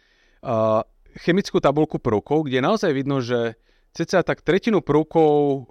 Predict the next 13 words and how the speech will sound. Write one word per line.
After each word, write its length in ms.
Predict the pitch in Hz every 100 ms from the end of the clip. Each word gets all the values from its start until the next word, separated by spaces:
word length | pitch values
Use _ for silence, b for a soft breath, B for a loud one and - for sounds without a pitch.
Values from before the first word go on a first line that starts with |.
| 135 117 113 113 107 _ -
viete 480 | 131 151 185 - 160
dostať 480 | 135 - 160 151 131
do 160 | 123
nejakého 400 | 120 120 131 156
supravodivého 480 | - - 131 131 127
stavu, 240 | - 123 117
keď 200 | 147 160
to 20 | 131
dosť 80 | 95
vychladíte. 500 | 95 107 90 82 110
Ale 140 | 104
tak 240 | 107 113
akože, 240 | 113 123